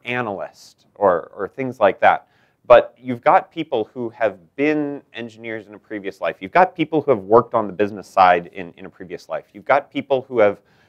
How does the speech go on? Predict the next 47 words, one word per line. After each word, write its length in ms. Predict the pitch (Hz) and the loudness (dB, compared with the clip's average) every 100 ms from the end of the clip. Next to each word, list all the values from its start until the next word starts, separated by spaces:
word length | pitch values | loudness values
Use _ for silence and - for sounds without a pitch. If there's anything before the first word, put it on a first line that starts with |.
| _ | _
led 260 | 104 107 135 | 0 4 6
a 80 | 139 | 4
team 520 | - 135 127 120 120 _ | 0 -6 -4 -6 -12 _
and 160 | 110 92 | -10 -10
used 360 | 98 143 127 | -6 -4 -4
analytics 880 | 120 107 104 98 104 101 - - - _ _ _ | -8 -10 -10 -4 -2 -2 -6 -20 -20 _ _ _
so 280 | - 131 | -6 -4
much 300 | 127 120 - | -2 -4 -6
when 220 | - 107 104 | -14 -12 -10
they're 140 | 98 | -12
leading 320 | 101 107 110 | -10 -12 -14
the 80 | 107 | -16
team 260 | - 131 110 | -8 -6 -6
that 120 | 104 | -2
they 140 | 104 | 4
actually 340 | 110 - 110 101 | 4 2 -4 -2
want 300 | 101 98 - | -2 -4 -4
data 220 | 95 95 | -4 -6
to 120 | - | -12
be 160 | 90 87 | -8 -6
their 160 | 82 | -4
day 220 | 80 90 | -4 -6
job. 340 | 82 95 82 - _ _ _ _ | 0 0 0 -4 _ _ _ _
So 360 | - 127 104 - _ _ _ _ _ _ _ - | 2 6 6 4 _ _ _ _ _ _ _ -4
even 400 | 160 165 147 135 | -2 0 -4 -4
if 220 | 135 - | -6 -6
you've 120 | 120 | -8
got 180 | 123 120 | -2 -2
a 40 | 110 | -2
team 520 | - 127 117 113 101 | -12 -14 -14 -16 -12
that's 320 | 104 95 - - _ | -8 -8 -12 -20 _
all 300 | 117 120 123 | 0 0 0
one, 480 | 117 113 117 113 104 | -4 -8 -8 -10 -18
one 180 | 110 104 | -20 -18
type 240 | - 101 | -14 -14
of 140 | 101 90 | -14 -6
role, 220 | 113 123 | -2 -2
you 80 | 107 | -4
wanna 220 | 104 95 | -10 -12
think 240 | - 110 | -16 -20
about 260 | 107 92 - | -4 -4 -4
the 80 | - | -12
individual 440 | 101 87 90 87 | -20 -20 -20 -20
skills 380 | - - 82 80 | -20 -16 -16 -16
on 140 | 80 76 | -20 -20
your 100 | 80 | -20
teams. 420 | - - _ | -20 -20 _